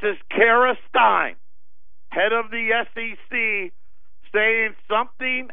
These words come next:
has gone horribly wrong. The American pension system is broke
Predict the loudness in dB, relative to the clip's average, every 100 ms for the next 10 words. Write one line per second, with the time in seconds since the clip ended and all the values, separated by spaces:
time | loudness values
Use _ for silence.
0 | -4 2 2 0 2 4 6 4 2 0
1 | -8 -10 -10 -6 2 4 4 2 0 -2
2 | -4 -6 -6 0 4 6 6 2 -2 -8
3 | -10 -10 -10 -8 -8 -8 -8 -8 -8 -8
4 | -10 -10 -10 -6 -2 0 2 4 6 4
5 | 2 -4 -4 -6 -4 -4 -6 -6 -6 -8
6 | -2 -2 -2 0 0 -2 -6 -4 -4 -6
7 | -6 2 4 6 4 -2